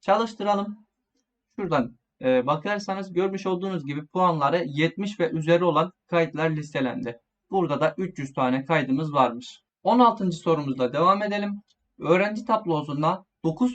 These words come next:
F sınıfında olmayan öğrencilerin kayıtlarını görüntüleyiniz. Yine select diyelim. Select yıldız from öğrenci. Ver diyoruz. Şartımızı yazıyoruz.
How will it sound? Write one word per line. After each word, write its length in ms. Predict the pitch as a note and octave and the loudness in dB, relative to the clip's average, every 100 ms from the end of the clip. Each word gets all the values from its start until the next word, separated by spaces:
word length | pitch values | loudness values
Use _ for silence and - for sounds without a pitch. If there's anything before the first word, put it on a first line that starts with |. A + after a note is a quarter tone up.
| - | -2
F 220 | F3+ F3+ | 0 0
sınıfında 680 | F#3 F3+ F3 E3 D#3+ C#3+ - - | 0 -2 -4 -2 -2 0 -2 0
olmayan 600 | F#3+ A3+ F#3+ E3+ E3+ E3 | 2 4 2 0 -2 -2
öğrencilerin 920 | D#3 D#3+ E3 D#3 D#3+ E3 E3 A3 - _ | 0 2 0 0 0 2 2 -2 -8 _
kayıtlarını 540 | - E3 E3 D#3+ D#3+ | 0 0 2 0 0
görüntüleyiniz. 920 | E3 D#3+ D3 C#3+ C3+ B2 A#2 - - - | 0 -2 -2 -4 -2 -2 -4 -14 -16 -4
Yine 260 | A#3 G#3+ G3 | 0 0 0
select 500 | G3+ F#3 F3+ - - | 0 2 0 -4 -4
diyelim. 440 | C#3 C3 E3 D#3+ _ _ | -2 0 -2 -8 _ _
Select 440 | F#3 D#3 C#3 - | -2 -2 -2 -6
yıldız 500 | C3 E3+ D#3+ C3+ C3 - | -2 0 0 -2 -8 0
from 380 | F3 E3 E3 - _ _ _ _ _ _ _ _ _ _ _ - | 4 4 2 -4 _ _ _ _ _ _ _ _ _ _ _ -4
öğrenci. 680 | D#3+ F#3+ F3 C#3+ C3 D#3+ E3 _ _ _ _ _ _ _ _ _ _ _ _ _ _ _ _ _ _ _ - | 2 4 4 0 -2 -4 -6 _ _ _ _ _ _ _ _ _ _ _ _ _ _ _ _ _ _ _ -4
Ver 320 | D3+ F#3+ G#3 | 4 4 4
diyoruz. 380 | A3 A3 G#3+ - | -2 -4 -6 -4
Şartımızı 540 | E3 E3 E3 G3 F#3+ | 2 2 2 -4 -2
yazıyoruz. 460 | G#3 G3 F#3+ G3+ | 0 0 0 -2